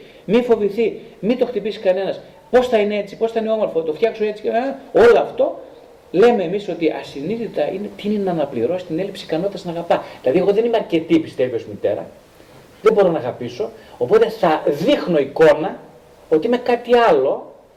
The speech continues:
να μην ξεγελάσω και τον εαυτό μου κάποια στιγμή και πιστεύω ότι εγώ μπορώ να αγαπήσω. Αυτή είναι η ασυνείδητη ενοχή. Αυτά τα παιδάκια όμως έχουν αμφιθυμία για τη ζωή, όπως και η μητέρα έχει αμφιθυμία για τη ζωή.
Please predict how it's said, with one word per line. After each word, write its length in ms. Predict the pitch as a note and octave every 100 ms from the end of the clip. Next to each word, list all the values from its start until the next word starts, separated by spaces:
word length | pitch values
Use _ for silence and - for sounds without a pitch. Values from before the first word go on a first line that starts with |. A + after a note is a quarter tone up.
| -
να 200 | D#3+ F3
μην 260 | B3 D#4+ -
ξεγελάσω 400 | A#3+ G3 F3 -
και 60 |
τον 100 | C#3+
εαυτό 220 | C#3 B2+ A#2+
μου 80 |
κάποια 180 | A#2 A#2
στιγμή 200 | - B3
και 100 | D#4+
πιστεύω 220 | - D4 -
ότι 80 | D#4
εγώ 120 | D4+
μπορώ 140 | D#4
να 60 | C#4
αγαπήσω. 360 | C4+ - - - - -
Αυτή 220 | - -
είναι 80 | G3+
η 40 | G3
ασυνείδητη 400 | E3 F3+ F3 E3
ενοχή. 360 | C#3+ - D#2 - - - - _ - - - - - - - - - _ _ _ - - - -
Αυτά 200 | C3+ G3+
τα 100 | C#4+
παιδάκια 420 | A3 G#3 - C3
όμως 420 | - - - - - - - - - - - - - - -
έχουν 260 | A#3 D4+
αμφιθυμία 440 | C#4 A#3 A#3+ C#4+ E4
για 160 | -
τη 60 | B2+
ζωή, 180 | A#2 C#3
όπως 160 | F3
και 80 | G3
η 40 |
μητέρα 220 | G3+ D4+ C4+
έχει 140 | -
αμφιθυμία 340 | G#2 G#2 F#2
για 100 | E2
τη 60 | D#2+
ζωή. 180 | -